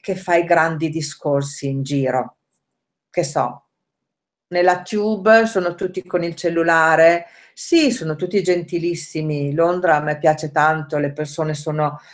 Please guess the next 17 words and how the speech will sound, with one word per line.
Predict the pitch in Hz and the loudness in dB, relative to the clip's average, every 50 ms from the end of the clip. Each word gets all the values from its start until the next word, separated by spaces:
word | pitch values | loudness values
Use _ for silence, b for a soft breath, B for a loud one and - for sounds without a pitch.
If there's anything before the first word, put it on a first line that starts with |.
| B B | B B
gentili, | B 156 165 165 156 160 151 - - 147 147 160 175 170 156 156 156 | B -4 -2 -2 -2 -2 -6 -6 -4 -2 2 4 4 4 4 2 0
disponibili, | 151 170 160 - - - - 156 151 147 135 135 143 160 175 175 165 165 160 160 156 | -2 -2 -4 -6 -6 -2 0 0 0 2 0 0 0 2 2 2 2 2 0 0 -2
ti | 160 - 170 | -2 2 2
aiutano, | 156 156 147 143 139 135 151 170 185 170 - - 160 151 151 156 151 139 - - _ _ | 4 4 4 2 0 0 2 2 2 0 2 2 0 2 2 0 0 -2 -4 -10 _ _
io | - 214 196 | 2 2 4
non | 180 165 160 | 4 4 2
ho | 160 | 2
mai | 165 165 165 160 156 | 2 4 4 4 4
avuto | 151 147 156 151 - 147 | 4 2 0 -4 -6 -8
problemi, | - - 151 139 147 139 139 139 139 139 139 B B B B B B B B _ _ | -8 -8 -6 -4 -2 -2 -2 -2 -4 -6 -8 B B B B B B B B _ _
però, | _ 277 285 269 247 294 311 - - - - _ _ _ _ _ _ _ _ _ _ _ | _ 4 6 6 6 6 4 2 0 -4 -12 _ _ _ _ _ _ _ _ _ _ _
eh, | - 220 | -4 -2
non | 220 220 240 254 233 | -2 0 0 0 2
è | 190 175 170 | 2 0 0
facile | - - 165 147 151 151 - - 151 151 143 | -2 -4 -6 -6 -6 -6 -10 -10 -8 -8 -10
fare | 143 - 147 139 139 | -8 -6 -6 -6 -6
amicizie, | 143 143 139 143 - 143 135 - - - - 135 135 139 143 139 | -6 -8 -10 -12 -12 -14 -14 -14 -14 -10 -8 -8 -8 -8 -12 -16